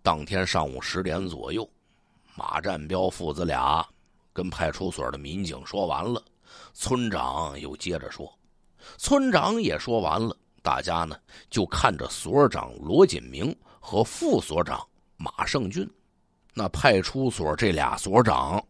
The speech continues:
到底是个什么态度呢？上期节目咱们说到了，村长还马占彪父子俩把情况当当当一说，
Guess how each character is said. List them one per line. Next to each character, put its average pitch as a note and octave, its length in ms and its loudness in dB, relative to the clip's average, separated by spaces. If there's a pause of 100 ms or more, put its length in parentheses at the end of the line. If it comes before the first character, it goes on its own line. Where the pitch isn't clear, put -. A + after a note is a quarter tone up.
到 A2 260 10
底 F2 180 2
是 A2 120 0
个 F2 120 0
什 F#2+ 140 0
么 F#2+ 80 2
态 G2+ 240 4
度 D#2+ 160 -2
呢？ B1+ 200 -4 (680)
上 D#2 220 -2
期 F2+ 160 -2
节 D#2+ 160 -4
目 D2 280 -6
咱 C#2+ 140 0
们 C#2 120 -6
说 D2 200 -4
到 B1 240 -4
了， - 120 -18 (720)
村 G#2 340 -2
长 D2+ 360 2 (200)
还 - 220 -4
马 D2+ 220 0
占 E2+ 140 -2
彪 F#2 180 4
父 E2+ 180 -2
子 E2+ 120 -2
俩 C#2 300 2 (220)
把 - 160 4
情 - 280 -2
况 E2 180 0
当 B2 240 2
当 A2+ 160 4
当 A2+ 180 4
一 E2+ 180 -2
说， D#3 360 2